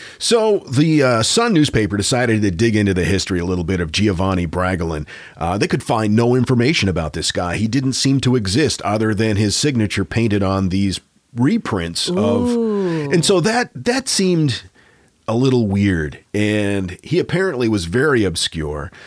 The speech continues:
Speaker 1: And of course, this added, if you'll pardon the expression, fuel to the fire of, <laughs> of the curse of this painting.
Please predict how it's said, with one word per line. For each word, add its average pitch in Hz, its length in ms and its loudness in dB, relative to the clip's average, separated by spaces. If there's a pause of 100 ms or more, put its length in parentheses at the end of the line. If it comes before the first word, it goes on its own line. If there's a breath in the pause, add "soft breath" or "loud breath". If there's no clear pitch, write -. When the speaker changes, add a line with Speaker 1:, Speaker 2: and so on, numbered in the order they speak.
Speaker 1:
And 110 120 0
of 104 80 -4
course, 131 240 2
this 135 180 2
added, 117 560 2
if - 240 -4
you'll 104 80 2
pardon 101 340 0
the 87 80 0
expression, 90 560 -2
fuel 123 360 2
to 110 100 0
the 101 80 -2
fire 110 600 0
of, - 460 -6
<laughs> - 40 -20
of 92 180 -6
the 101 80 -4
curse 117 540 -2
of 95 180 -6
this 92 180 -6
painting. 104 540 -6